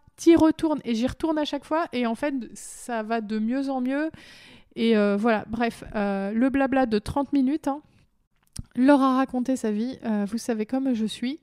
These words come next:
comme je suis, je commence à avoir l'accent du Sud. <laughs> Comment ça se fait ? <laughs> Je suis restée trop longtemps ici, il faut que je redéménage. Euh, j'espère que, euh, cette vidéo, euh, vous aura plu. Si vous hésitez à vous inscrire à la danse,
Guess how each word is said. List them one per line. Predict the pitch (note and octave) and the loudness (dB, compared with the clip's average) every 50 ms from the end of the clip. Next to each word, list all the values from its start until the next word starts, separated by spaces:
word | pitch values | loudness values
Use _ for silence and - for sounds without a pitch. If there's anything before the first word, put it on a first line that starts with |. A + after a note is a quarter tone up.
| _ | _
comme | - - E4 F#4 F4+ | -6 -4 0 0 2
je | C#4 A#3+ | 2 2
suis, | A#3 - - A3+ G#3 | 2 0 -2 -4 -4
je | - | -4
commence | - B3+ B3+ D4 C#4+ - C#4+ | -4 -4 -2 -2 -2 0 0
à | |
avoir | B3+ B3 C4 C#4 | 2 2 4 2
l'accent | B3+ C4 - - D4+ E4 | 2 0 -2 -2 -2 0
du | D4+ C4 | 0 0
Sud. | A3+ - - C4+ F4+ - B3 A3+ A3 - - - | -2 -2 -4 -4 -4 -2 -4 -4 -6 -6 -10 -16
<laughs> | _ _ _ _ _ - | _ _ _ _ _ -6
Comment | - E4+ E4 D#4 | -4 -4 -4 -4
ça | D4+ - B3 A#3 | -4 -4 -6 -6
se | - - | -6 -4
fait ? | - A3+ B3+ G#3+ - - - - - D4 - - _ _ _ _ - | -4 -4 -4 -4 -6 -12 -20 -20 -20 -20 -20 -20 _ _ _ _ -4
<laughs> | - A#4+ B4 B4 G#4+ F4+ - | -2 0 0 2 0 0 -2
Je | - | -2
suis | - F4+ | 0 2
restée | E4 E4+ E4 - F#4+ F#4 | 4 4 2 2 0 -2
trop | - - F4+ F4 | -2 -2 -4 -2
longtemps | F4 F4 F4 - E4+ | -2 -2 -2 0 2
ici, | E4+ D#4+ - - D#4 D4+ | 2 2 2 0 0 -2
il | D4 | -2
faut | - D#4 | -4 -4
que | D#4 D#4+ | -2 -2
je | E4 | -2
redéménage. | D4+ D#4 C#4 D4 C#4 B3+ C4+ B3+ C4 - B3 - - - - - E4+ E4+ E4 D4 C4+ A#3 - | -2 -2 -2 -2 -2 -2 -2 -4 -4 -6 -6 -8 -14 -18 -16 -14 -14 -12 -12 -12 -10 -6 -2
Euh, | B3 A#3 A3+ A3+ A#3 B3+ | -2 0 2 2 2 2
j'espère | - C#4+ C#4+ - - - D4 D4 - - - | 2 2 0 0 0 -2 -2 -2 -2 -4 -2
que, | - C#4+ | 0 2
euh, | C#4 C4+ C4 - A3 G#3+ G#3+ G#3+ G#3+ A3+ | 2 2 0 0 0 0 0 0 0 -2
cette | G3+ - B3 A#3+ A3+ | -2 -2 -2 -2 0
vidéo, | A#3+ B3 A3+ A#3 A#3+ B3 B3 | 0 0 0 0 0 2 2
euh, | B3+ C4 C4 - - G#3 G3+ G3+ G3+ G3+ G3+ G#3 | 2 2 0 0 -2 -2 -2 -2 -2 -2 -2 -2
vous | G#3+ A3 C4 C4+ B3+ | -2 -2 -2 -2 -2
aura | C4+ B3 A#3 A#3 | -2 -2 -2 -4
plu. | - - A3+ A3+ B3+ C#4+ - - - - - _ | -4 -4 -6 -6 -6 -6 -10 -16 -20 -20 -20 _
Si | - - - - C4+ | -16 -6 -2 0 2
vous | A#3+ B3 B3+ A#3+ B3 | 2 2 2 2 2
hésitez | C4 B3+ A#3+ B3+ A#3 - C4 C4 B3+ - - | 2 2 2 -2 -2 -4 -4 -4 -4 -4 -6
à | A3 | -6
vous | G#3 G#3+ A3 G#3 A3+ | -6 -4 -6 -6 -6
inscrire | A3+ - - - A#3+ A3 | -8 -8 -8 -8 -8 -6
à | G#3 | -6
la | G#3 G#3 | -6 -4
danse, | G3+ G#3+ G#3 A3 - - - - | -4 -6 -6 -6 -8 -12 -16 -20